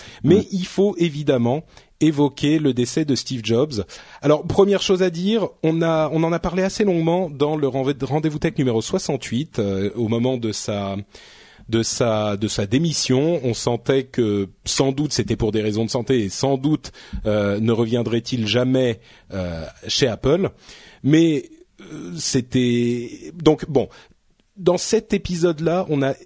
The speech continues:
Speaker 1: parlé beaucoup de Apple, des conséquences dans la société, de nos prédictions pour l'avenir de la société sans Steve Jobs.
Speaker 2: Mm.
Speaker 1: Euh, aujourd'hui, on va parler un petit peu plus de l'homme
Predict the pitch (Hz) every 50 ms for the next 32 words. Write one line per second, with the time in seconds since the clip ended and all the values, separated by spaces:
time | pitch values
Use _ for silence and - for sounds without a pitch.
0 | _ _ - - 151 131 143 151 147 139 131 147 185 190 - - - 190 185 175
1 | 131 127 139 135 - 143 123 - - 147 147 143 131 117 - 135 135 - - 127
2 | - 139 139 131 123 127 120 117 110 - 127 117 - - 117 107 - 127 127 135
3 | 131 120 117 107 101 98 101 98 95 95 95 - - - - - - - 143 139
4 | 143 - - - 165 156 147 147 123 117 120 117 131 135 120 127 117 110 107 -
5 | - 113 - - 117 - - 123 110 - - 170 180 165 - - - 127 101 90
6 | 95 104 117 180 196 160 104 85 71 - 104 101 95 90 85 - - - - -
7 | - - - - - - - - - - - - - - 131 131 131 127 135 143
8 | - - 180 170 175 185 180 214 214 190 160 143 - 165 165 175 170 165 - -
9 | 147 165 160 - - 175 175 147 135 147 135 135 151 180 214 240 151